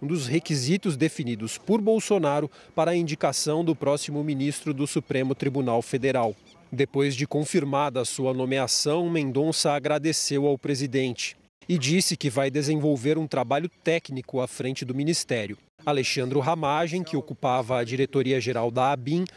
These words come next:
agora comandará a Polícia Federal, deixada por Maurício Valeixo.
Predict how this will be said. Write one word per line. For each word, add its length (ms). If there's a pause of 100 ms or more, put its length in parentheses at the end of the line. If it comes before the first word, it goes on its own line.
(120)
agora 460
comandará 600
a 60
Polícia 480
Federal, 640
deixada 480
por 160
Maurício 500
Valeixo. 600